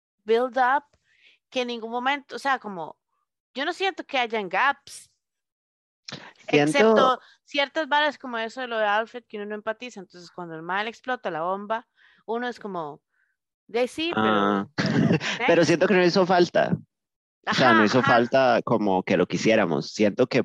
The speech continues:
Speaker 2: a eso me refiero, como de, es la primera en donde no hacen que uno lo quiera, and I think it worked. Yo siento que, eh,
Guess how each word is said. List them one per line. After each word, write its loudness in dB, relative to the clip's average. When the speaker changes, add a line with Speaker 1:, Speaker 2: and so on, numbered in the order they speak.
Speaker 2:
a 2
eso 2
me 4
refiero, 2
como -2
de, -2
es 2
la 4
primera 2
en 0
donde 0
no 2
hacen 2
que 2
uno 2
lo 4
quiera, 0
and 2
I 2
think 0
it 6
worked. 2
Yo 2
siento 2
que, 2
eh, 2